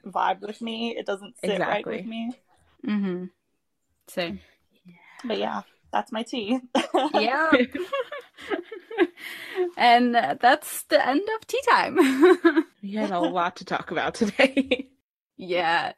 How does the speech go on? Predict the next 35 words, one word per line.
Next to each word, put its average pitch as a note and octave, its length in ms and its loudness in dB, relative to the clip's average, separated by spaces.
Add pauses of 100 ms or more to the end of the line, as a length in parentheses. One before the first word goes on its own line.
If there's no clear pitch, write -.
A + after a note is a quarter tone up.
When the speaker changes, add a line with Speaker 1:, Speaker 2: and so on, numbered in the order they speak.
Speaker 3:
uh, G#3+ 240 2
there B3 220 4
were B3 340 4
a G#3+ 80 0
lot G#3 340 2
more F#3+ 220 -4
to F#3+ 100 -12
talk F3+ 240 -10
about F#3 360 -4
during F#3+ 300 -4
tea F3+ 140 -4
time, F#3 280 -4
but F#3 200 -2
I F#3 220 0 (140)
figured F3+ 420 -4 (240)
this, - 480 -4 (100)
these F3+ 360 -4
were, E3 180 -4
like, D#3+ 240 -8
the F3 260 -6
highlights - 840 -6
of - 160 -8 (280)
the F3+ 60 -8
couple - 560 -10 (140)
of - 100 -20
months - 460 -8 (160)
that's - 160 -6
been. F3 260 -4 (960)
Today, D#4 560 -4
we G3 440 -4
are E3+ 440 0
gonna E3 320 -4 (340)
dive F#3 380 2
down F3 420 2
into E3+ 840 -6